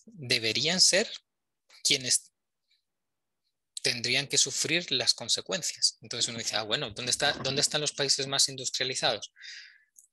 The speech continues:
En Europa, Norteamérica, eh, Japón, China, Corea.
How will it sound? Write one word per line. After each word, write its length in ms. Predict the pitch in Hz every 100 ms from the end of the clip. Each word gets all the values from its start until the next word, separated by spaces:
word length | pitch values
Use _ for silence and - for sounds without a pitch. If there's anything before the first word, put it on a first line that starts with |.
| -
En 520 | 123 113 107 101 95 -
Europa, 920 | 113 117 143 139 - 127 123 123 127 - _
Norteamérica, 1120 | - 107 - 107 117 135 123 - 123 117 117 _ - - _ -
eh, 520 | 127 110 104 - - - - _ 233 226 -
Japón, 420 | - - - 113 107
China, 640 | - 120 135 127 117 120 -
Corea. 640 | - 117 127 123 113